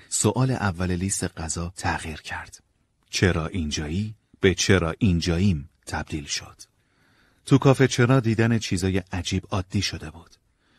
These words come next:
کیسی خودشو به ما رسوند و جریانو پرسید. سوالمو دوباره تکرار کردم.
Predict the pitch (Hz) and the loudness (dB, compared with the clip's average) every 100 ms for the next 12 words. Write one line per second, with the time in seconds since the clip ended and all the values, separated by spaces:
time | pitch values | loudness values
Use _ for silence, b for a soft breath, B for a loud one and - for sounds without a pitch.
0 | _ - 123 - 113 110 104 113 98 92 | _ 4 4 6 0 2 0 0 0 0
1 | 98 87 - 92 90 87 78 80 82 - | 0 -2 -4 -2 -2 -4 -6 -6 -8 -10
2 | 73 - 78 - _ _ _ - 120 131 | -10 -10 -10 -18 _ _ _ -2 4 4
3 | 123 107 98 85 90 90 - - 90 82 | 4 4 2 0 -4 -8 -10 -10 -10 -10
4 | - - - | -16 -16 -18